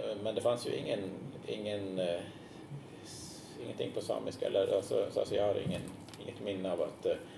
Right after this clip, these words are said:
av att ha mött, mött, mött samiska på, på T V och radio. Så det fanns en, fanns en T V-serie som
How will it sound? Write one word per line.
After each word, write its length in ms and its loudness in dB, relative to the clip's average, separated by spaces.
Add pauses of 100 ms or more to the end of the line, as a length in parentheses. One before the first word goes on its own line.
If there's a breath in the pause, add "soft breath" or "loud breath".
(200 loud breath)
av 100 -2
att 100 -4
ha 60 0
mött, 280 -2 (220)
mött, 540 -2
mött 200 0
samiska 580 2 (120)
på, 280 6 (460)
på 60 -8
T 160 6
V 80 4
och 60 6
radio. 320 6
Så 140 -4
det 60 -2
fanns 240 -4
en, 80 -2
fanns 400 -4
en 100 0
T 160 4
V-serie 400 2
som 140 -8